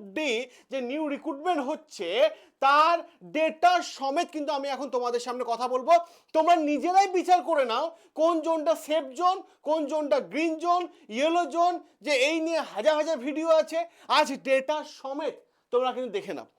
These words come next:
প্রথমেই চলে যাব আমরা মেন বিষয়ে, সেটা হচ্ছে দেখো দিল্লি, এটা, এটা হচ্ছে জোন, টোটাল পোস্ট, আর এটা হচ্ছে কত ফর্ম ফিল আপ হয়েছে এখনো পর্যন্ত।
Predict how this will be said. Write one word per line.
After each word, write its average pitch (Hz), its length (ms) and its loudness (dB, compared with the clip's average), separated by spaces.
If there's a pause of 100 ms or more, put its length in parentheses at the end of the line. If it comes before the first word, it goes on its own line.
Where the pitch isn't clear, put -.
(520)
প্রথমেই 320 480 2
চলে 320 220 4
যাব 277 120 6 (160)
আমরা 254 160 6 (540)
মেন 302 200 2 (120)
বিষয়ে, 220 320 0 (140)
সেটা 285 260 0
হচ্ছে 254 280 -4 (380)
দেখো 285 160 2 (140)
দিল্লি, 302 320 -2 (580)
এটা, 277 160 4 (140)
এটা 302 140 2
হচ্ছে 311 160 2 (140)
জোন, 285 240 6 (280)
টোটাল 285 340 4 (160)
পোস্ট, 349 340 4 (260)
আর 214 140 0
এটা 226 180 -4
হচ্ছে 269 340 -2 (420)
কত 247 140 0 (140)
ফর্ম 233 260 -4
ফিল 254 160 -6
আপ 254 140 -14
হয়েছে 226 340 -4
এখনো 202 260 -4
পর্যন্ত। 175 300 -8